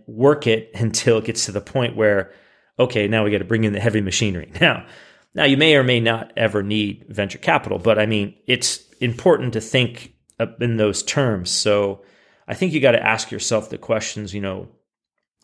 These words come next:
where am I gonna go find these opportunities?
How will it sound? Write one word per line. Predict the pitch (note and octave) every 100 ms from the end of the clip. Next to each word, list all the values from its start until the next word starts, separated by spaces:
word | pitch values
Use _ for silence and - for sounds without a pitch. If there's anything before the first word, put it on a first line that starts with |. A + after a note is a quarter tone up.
| -
where | G2+ A#2+ B2
am | A#2
I | A2
gonna | G#2+ G#2
go | G2 G2+ G2
find | - - G#2+ G#2
these | G2+ G2+
opportunities? | F#2 F#2 - G2+ F#2+ F#2+